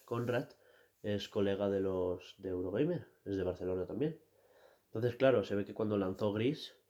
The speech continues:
pues me llamó la atención, lo descubrí por ahí. Luego descubrí que están los de Tequila Awards, que <laughs> resulta que de llamarse Tequila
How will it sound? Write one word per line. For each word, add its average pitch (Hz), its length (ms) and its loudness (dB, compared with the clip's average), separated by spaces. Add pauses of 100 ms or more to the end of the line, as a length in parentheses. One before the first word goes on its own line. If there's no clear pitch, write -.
(500)
pues 101 580 0 (560)
me 135 140 6
llamó 139 160 8
la 127 60 4
atención, 101 420 -4
lo 107 80 -4
descubrí 107 360 -2
por 101 140 0
ahí. 87 180 -4 (920)
Luego 107 240 4
descubrí 120 480 4
que 123 80 2
están 101 420 0
los 101 160 4
de 98 140 2
Tequila 104 380 0
Awards, 135 420 2
que 104 160 0
<laughs> - 0 -
resulta 107 480 0
que - 260 -2 (460)
de 110 200 2
llamarse 98 440 0
Tequila 107 560 0